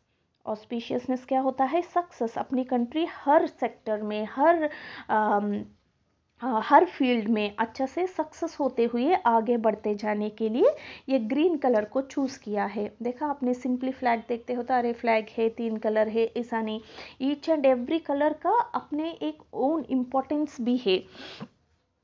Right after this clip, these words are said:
है ना? So what the saffron color stands for? For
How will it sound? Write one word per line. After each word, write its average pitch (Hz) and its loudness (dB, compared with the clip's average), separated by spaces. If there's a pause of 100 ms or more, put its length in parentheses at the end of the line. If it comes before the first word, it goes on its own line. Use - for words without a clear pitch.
(460)
है 285 0
ना? 466 0 (280)
So 381 0
what 240 2
the 277 2
saffron 277 2
color 311 6
stands 294 -2
for? 359 -2 (100)
For - 2